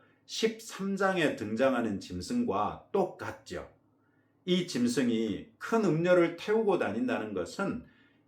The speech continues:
큰 음료가 이 짐승, 즉 폭압적이고 잔혹한 정치 군사적 권력을 등에 업고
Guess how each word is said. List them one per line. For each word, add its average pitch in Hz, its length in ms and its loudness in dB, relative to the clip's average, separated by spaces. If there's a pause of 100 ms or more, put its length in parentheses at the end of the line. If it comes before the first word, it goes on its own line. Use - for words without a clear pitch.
(200)
큰 214 280 0
음료가 110 800 0
이 160 200 -2
짐승, 107 560 -4
즉 120 440 0 (320)
폭압적이고 107 840 -2
잔혹한 104 880 -2
정치 147 500 -2
군사적 139 600 0
권력을 120 600 4
등에 120 200 -4
업고 120 640 0